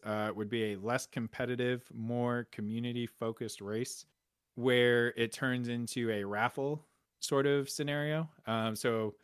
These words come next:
part of my idea would be like, "Hey, over the next six months, our goal as a community is to earn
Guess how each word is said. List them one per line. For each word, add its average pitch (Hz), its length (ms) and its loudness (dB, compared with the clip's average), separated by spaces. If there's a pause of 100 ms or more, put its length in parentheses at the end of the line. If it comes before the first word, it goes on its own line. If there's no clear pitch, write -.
(420)
part 139 120 8
of 135 40 6
my 127 120 8
idea 123 220 4
would 123 140 2
be 113 100 2
like, 113 220 0
"Hey, 131 180 6
over 120 140 2
the 117 100 -2
next 127 240 -2
six - 220 -4
months, 147 400 -4 (160)
our 139 160 2
goal 127 200 4
as 120 120 0
a 113 40 -6
community 127 560 -2
is 107 180 -6
to - 160 -8
earn 127 460 0